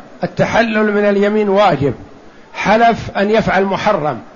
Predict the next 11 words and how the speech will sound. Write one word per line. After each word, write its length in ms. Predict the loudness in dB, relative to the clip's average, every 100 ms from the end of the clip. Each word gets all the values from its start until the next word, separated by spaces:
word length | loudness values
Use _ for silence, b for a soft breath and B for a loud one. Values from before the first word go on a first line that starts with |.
| -20 -20 -20 -20 -20 -20 -20 -20 -20 -20 -20 -18 -6
نقول: 260 | -2 0 2
"يجب 400 | 2 2 0 2
عليك 400 | 2 2 2 0
أن 120 | 0
تتحلل 680 | 0 0 0 0 0 0
من 120 | 0 0
هذه 320 | 0 2 0
اليمين 320 | 0 0 0
ولا 220 | 2 2
تفعل 340 | 0 -2 -4 -6
محرم". 480 | -4 -4 -2 -6